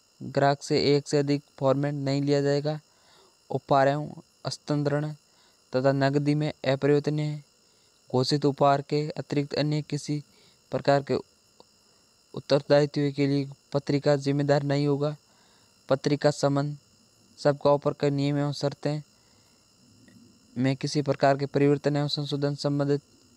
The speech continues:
समस्त अधिकार पत्रिका प्रबंधन के पास रहेंगे। इससे संबंध में कोई र-, इससे कोई भी बात स्वीकार्य नहीं होगा। प्रत्येक संस्करण में मिनी ड्रॉ और मेगा ड्रॉ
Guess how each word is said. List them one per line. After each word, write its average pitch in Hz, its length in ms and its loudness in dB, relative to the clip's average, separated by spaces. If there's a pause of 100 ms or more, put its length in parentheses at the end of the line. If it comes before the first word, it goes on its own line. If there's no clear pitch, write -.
समस्त 147 320 -2
अधिकार 143 500 2 (600)
पत्रिका 143 360 2
प्रबंधन 143 540 -2 (200)
के 139 100 0
पास 143 300 2
रहेंगे। 143 380 -2 (640)
इससे 143 240 -2
संबंध 143 380 0
में 143 100 -2
कोई 143 200 4
र-, 139 220 2 (1080)
इससे 147 240 -2
कोई 143 300 4
भी 143 160 0
बात 143 220 2
स्वीकार्य 143 420 0
नहीं 139 180 -2
होगा। 143 360 0 (840)
प्रत्येक 135 320 2
संस्करण 143 460 -2
में 139 120 0
मिनी 143 320 -2 (600)
ड्रॉ 147 200 6
और 147 80 4
मेगा 143 240 0
ड्रॉ 143 220 0